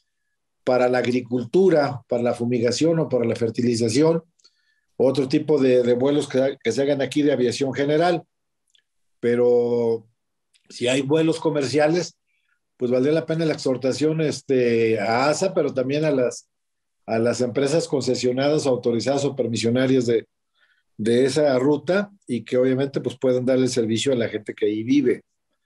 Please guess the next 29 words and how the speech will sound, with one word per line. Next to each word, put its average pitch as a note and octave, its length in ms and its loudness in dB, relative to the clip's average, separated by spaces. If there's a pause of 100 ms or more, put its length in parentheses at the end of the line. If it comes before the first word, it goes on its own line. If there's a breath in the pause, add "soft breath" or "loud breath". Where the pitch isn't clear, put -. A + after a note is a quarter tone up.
(200)
Valdría G#2 260 0
la B2 120 0
pena. F3 320 0 (460 loud breath)
No C3 180 2
vayamos C#3+ 400 2
a C3+ 100 -2
tener, C#3 360 2
este, G#2 1500 0
otro B2+ 260 2
ejemplo C3+ 380 0
como A#2 240 0
el A2+ 60 0
Felipe C#3 400 0
Ángeles, E3 420 0
que, A#2+ 380 -2 (640)
pues, A2+ 160 -2
un D3 120 0
gran D3 260 0
aeropuerto C#3+ 560 0
en C3 80 -4
la C3 100 -2
construcción C3 540 -2
y C#3 160 -2
caro E3 400 2
y, A2+ 520 -2
y G#2+ 140 0
cero C3+ 460 2
beneficios A#2 640 0
para G#2 420 -2